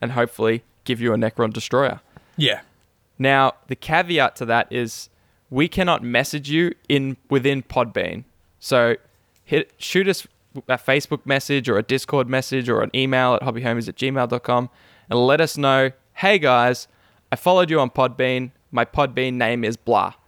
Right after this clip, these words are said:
Speaker 1: So that if you win, we have a way of contacting you and being like, "Yo, homie, you won.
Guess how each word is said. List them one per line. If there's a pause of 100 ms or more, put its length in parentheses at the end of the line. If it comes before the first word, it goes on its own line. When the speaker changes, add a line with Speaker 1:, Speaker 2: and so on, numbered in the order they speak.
(300)
Speaker 1:
So
that (100)
if
you
win, (440)
we
have
a
way
of
contacting
you
and
being
like, (180)
"Yo,
homie,
you
won.